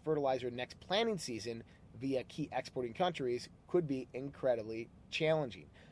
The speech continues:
High fertilizer prices are expected to shrink the world's rice production. The grain feeds half of humanity and is vital for political and economic stability across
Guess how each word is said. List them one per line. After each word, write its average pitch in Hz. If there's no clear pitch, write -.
High 147
fertilizer 160
prices 143
are 131
expected 147
to 131
shrink -
the 160
world's 143
rice 156
production. 131
The 147
grain 151
feeds 143
half 165
of 143
humanity 139
and 120
is 110
vital 143
for 139
political 135
and 131
economic 120
stability 110
across 104